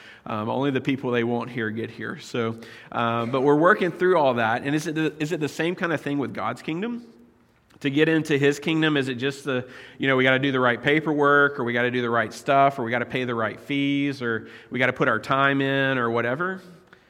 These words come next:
Well, no, not at all. Entrance into his kingdom is a free gift. It's a free gift that's given by Jesus.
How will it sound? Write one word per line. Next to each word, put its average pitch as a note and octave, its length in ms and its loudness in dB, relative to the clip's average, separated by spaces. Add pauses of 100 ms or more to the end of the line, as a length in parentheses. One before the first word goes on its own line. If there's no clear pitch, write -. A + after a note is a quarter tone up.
(140)
Well, C3 100 -8
no, D3+ 260 -6
not B2 200 -2
at A#2+ 80 -8
all. C#3+ 360 -12 (1120)
Entrance D#3+ 380 -2
into D3+ 160 0
his C#3 240 -4
kingdom C3 440 -6
is A2+ 100 -10
a A2+ 40 -12
free C3 280 -8
gift. A#2 500 -12 (1000)
It's - 100 -16
a B2 40 -10
free E3 300 -2
gift D3+ 280 -2
that's A#2 160 -10
given C3 340 -6
by A2+ 100 -6
Jesus. A#2+ 720 -14